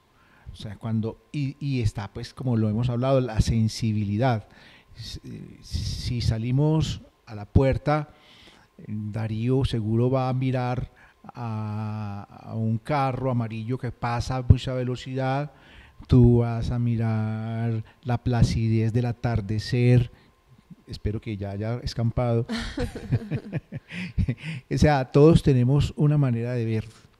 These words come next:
y por eso es tan linda la fotografía. A veces cuando salimos a hacer fotografía, muchas personas, algunos se quejan que, que, que, que, "Ay, pero todos haciendo la misma foto".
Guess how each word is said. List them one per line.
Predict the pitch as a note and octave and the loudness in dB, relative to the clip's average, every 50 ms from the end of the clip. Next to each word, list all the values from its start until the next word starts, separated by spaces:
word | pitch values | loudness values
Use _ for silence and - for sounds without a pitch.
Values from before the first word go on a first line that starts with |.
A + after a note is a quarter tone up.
| _ _ _ _ _ _ _ - | _ _ _ _ _ _ _ -8
y | - B2+ | -8 -8
por | - - B2 A2+ G#2+ | -4 -2 -2 0 0
eso | G#2+ G#2+ - C3 | 0 -2 -2 -2
es | B2 A#2+ A2+ - | -2 -2 -2 -2
tan | - B2 A#2 | 0 0 0
linda | A2+ A2 A2 A#2 | 2 0 0 0
la | A2+ A#2 | 0 0
fotografía. | - A#2+ A2+ - G#2+ G2+ G#2 - - A2+ A2 G#2+ A2 - - - - - - - - - - _ _ _ _ | 0 0 0 0 0 0 0 0 0 0 0 0 0 -2 -8 -18 -20 -20 -20 -20 -20 -20 -20 _ _ _ _
A | - A2 A2+ A#2 | -8 -4 -2 0
veces | A2+ A2+ - - D3 D3 - | 4 4 4 4 2 -2 0
cuando | - D3 C3+ B2+ A#2+ A2 | 0 2 2 4 4 4
salimos | A#2 A2+ A2 A2 A2 A#2+ C3 - | 4 4 4 2 4 2 2 2
a | C3+ | 2
hacer | A#2+ A#2 A#2 A2 | 2 0 0 0
fotografía, | B2+ B2+ - B2+ A#2+ A2 A2 - - A#2 A2+ A#2 A#2+ | 0 0 0 2 2 2 0 0 0 0 2 2 4
muchas | B2 B2+ C3 C3 - C#3 C3 - | 4 4 2 2 2 0 -2 -2
personas, | - B2 - - A#2+ A#2 A2+ A2+ A#2+ B2 B2+ - - - _ - - - - - - - - - - - _ _ _ _ _ _ _ _ _ _ _ _ _ - _ | -4 -4 -2 0 2 4 4 4 4 2 2 0 -2 -10 _ -20 -20 -20 -20 -20 -20 -20 -20 -20 -20 -20 _ _ _ _ _ _ _ _ _ _ _ _ _ -20 _
algunos | - A2+ A#2 G#2+ G#2+ A2+ A#2+ C3 | -4 -2 0 2 2 2 2 4
se | C3 A#2 G2 | 2 2 0
quejan | - - A#2 G#2+ G2 A2+ B2+ C3+ C3 | 0 -4 -6 -4 -2 -2 -2 -4 -4
que, | - - A2+ G#2 G2+ G#2 - - _ | -6 -8 -8 -8 -8 -10 -12 -16 _
que, | - - G#2 G2 F#2 F#2+ - - _ | -12 -10 -8 -8 -8 -10 -12 -16 _
que, | - - G#2 G2+ G2+ G2+ G2 G2 F#2+ G2 G2 - | -12 -10 -8 -6 -4 -4 -4 -4 -4 -6 -8 -10
que, | - - | -12 -8
"Ay, | C3 C3+ C#3 C3 A#2+ | -6 -4 -4 -4 -4
pero | - A2 A2+ G#2+ | -2 -2 -4 2
todos | - B2 C3+ C3 | 4 4 6 6
haciendo | C3+ A#2 A2+ A2+ A#2+ C3 | 6 6 6 6 6 4
la | C3 | 4
misma | A#2 A2+ G#2+ A2+ A#2 | 4 2 2 2 2
foto". | - - C3 B2 - - G#2 F#2+ | 2 4 4 2 4 0 -4 -6